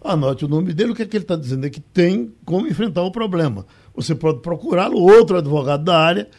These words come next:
mas você fica sabendo que tem solução para enfrentar o problema. Ó, a eleição está se aproximando e tem algumas coisas assim estranhas que, evidentemente,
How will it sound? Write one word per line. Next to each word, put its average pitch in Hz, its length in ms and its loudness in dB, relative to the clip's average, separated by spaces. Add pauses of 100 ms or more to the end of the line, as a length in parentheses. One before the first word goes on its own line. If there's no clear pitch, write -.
(180)
mas 156 140 -6
você 151 200 -2
fica 190 220 -6
sabendo 175 520 -2 (220)
que 208 120 2
tem 190 340 2
solução 180 500 0
para 196 140 -6
enfrentar 151 300 -4
o 160 60 -4
problema. 135 480 -8 (180)
Ó, 160 220 0 (340)
a 190 80 0
eleição 180 420 0
está 120 220 -6
se 127 140 -8
aproximando 139 680 -4
e 139 40 -10
tem - 160 -10
algumas 349 320 -8
coisas 143 280 -4
assim 127 580 -8
estranhas 147 1000 -2 (600)
que, 175 800 -8 (200)
evidentemente, 147 640 -8